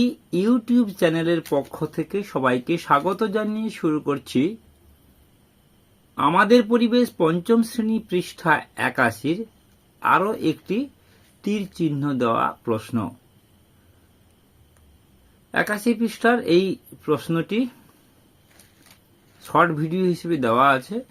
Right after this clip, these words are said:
এখন বিস্তারিত আলোচনা করব। পূর্ব মেদিনীপুর জেলায় জাহাজ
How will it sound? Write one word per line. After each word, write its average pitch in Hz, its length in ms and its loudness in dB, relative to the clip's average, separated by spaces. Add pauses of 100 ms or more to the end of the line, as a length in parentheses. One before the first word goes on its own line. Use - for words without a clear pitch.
(680)
এখন 120 260 -2 (240)
বিস্তারিত 131 500 -4
আলোচনা 147 640 -2
করব। 147 260 -6 (1300)
পূর্ব 208 280 0 (240)
মেদিনীপুর 208 680 0 (300)
জেলায় 131 480 2 (1800)
জাহাজ 139 540 0